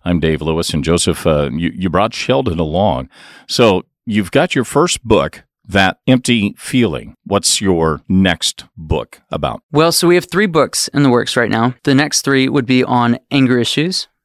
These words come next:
Speaker 2: uh, shyness, and anxiety. So the next book I'm wanting to work on would be anger, anger issues, and, and talking about that, dealing with it, finding tools to help, uh, work through that and the right questions to ask, uh, to see,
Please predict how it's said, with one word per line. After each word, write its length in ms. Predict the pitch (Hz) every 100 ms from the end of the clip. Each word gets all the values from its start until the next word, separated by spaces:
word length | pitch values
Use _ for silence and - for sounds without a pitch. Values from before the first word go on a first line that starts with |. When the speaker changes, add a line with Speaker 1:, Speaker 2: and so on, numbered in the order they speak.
| -
Speaker 2:
uh, 280 | 135 117 110
shyness, 680 | - - 143 123 151 - - _ _ _ _ _ -
and 280 | 127 117 117
anxiety. 580 | 120 143 135 - - - _ -
So 140 | 143
the 100 | 147
next 220 | 180 -
book 240 | - 156 -
I'm 180 | 139 135
wanting 220 | 165 143
to 60 | 123
work 240 | 123 -
on 240 | 117 - -
would 180 | 127 107
be 180 | 120
anger, 400 | - 110 - - _ -
anger 220 | 127 113
issues, 480 | - - - - - -
and, 340 | 131 123 113 -
and 500 | 123 113 - - 113 -
talking 360 | 143 - 139
about 300 | 123 120 113
that, 300 | 120 117 -
dealing 280 | 135 120 117
with 180 | 117 117
it, 160 | 120
finding 520 | - 123 120 117 113 - _ _
tools 540 | - 143 123 113 - - -
to 100 | 120
help, 340 | 117 113 - -
uh, 160 | 120 120
work 200 | 127 -
through 180 | 131 120
that 180 | 117
and 100 | 120
the 100 | 113 120 -
right 240 | 135 123
questions 560 | - 120 - - 113 -
to 240 | - 123
ask, 420 | - - - - - - - - -
uh, 220 | 110 - -
to 140 | 117
see, 400 | - 120 117